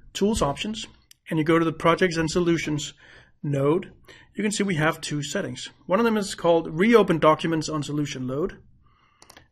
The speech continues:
Nope, we don't want Visual Studio to do that, so I'm gonna uncheck that. The next one is Restore Solution Explorer Project Hierarchy State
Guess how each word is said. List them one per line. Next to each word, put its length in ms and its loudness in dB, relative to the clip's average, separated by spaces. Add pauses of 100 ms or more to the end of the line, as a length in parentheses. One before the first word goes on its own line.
Nope, 260 -4
we 100 -2
don't 160 0
want 220 -4 (320)
Visual 220 -4
Studio 180 -2
to 80 -6
do 140 -2
that, 240 0
so 120 -8
I'm 100 -8
gonna 240 -6 (440)
uncheck 440 -2
that. 220 -6 (760)
The 80 0
next 220 4
one 100 6
is 240 0 (300)
Restore 400 2
Solution 420 0
Explorer 460 0
Project 460 0
Hierarchy 460 -2
State 360 -6